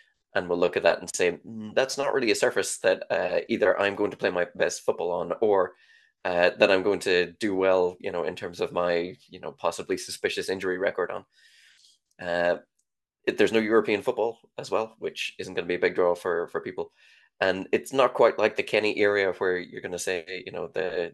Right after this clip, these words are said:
the ray, uh, <laughs> I want to say the, the gaze of Stephen Kenny has fallen upon me, you know, I wanna go play football for him. Uh, this kind of thing, right? All these things are suddenly lacking at the moment. And obviously without European football and the budget that comes with it, presumably, you know,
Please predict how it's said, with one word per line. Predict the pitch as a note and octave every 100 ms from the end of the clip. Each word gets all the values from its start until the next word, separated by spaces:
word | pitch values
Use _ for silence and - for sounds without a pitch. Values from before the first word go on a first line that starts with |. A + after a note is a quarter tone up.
| E2
the | E2+
ray, | F#2 G#2+ G#2 G2+ - -
uh, | F#2+ F#2
<laughs> | -
I | G#2+ - A2+ -
want | F2+
to | -
say | G2
the, | F2+ E2+ F2+
the | G#2+
gaze | - A#2 A#2 G#2+ G2 -
of | G2+
Stephen | - A#2+ G2+
Kenny | F2+ G#2+ F#2+
has | F2+ F2
fallen | F#2 F2+
upon | F2 - F#2
me, | F#2 F#2
you | F#2+
know, | F2+ -
I |
wanna | F2 F2
go | F2+ F2
play | F2+ E2
football | F#2+ E2+
for | -
him. | - F2+ - _ _ _ _ - C2+ - -
Uh, | D#2 D#2+ E2
this | F#2+
kind | F#2+
of | F2
thing, | F2+
right? | F#2+ -
All | C3
these | A#2+ G2+
things | A2 G2 F#2
are | - F2+
suddenly | G#2+ G#2 F#2
lacking | E2+ F2 - F2 _ _
at | F#2+
the | -
moment. | F2+ F2+ -
And | F2+ - _ D#2+ - -
obviously | F2+ F2+ F2
without | - F#2+ -
European | G2 - F2+
football | E2+ F#2+ F#2 F2 -
and | G2 E2+ E2 -
the | -
budget | F#2+ F#2 -
that | -
comes | F2 E2
with | A2 F#2+
it, | - _ _
presumably, | - - F2 F2 F#2 F2+ -
you |
know, | F#2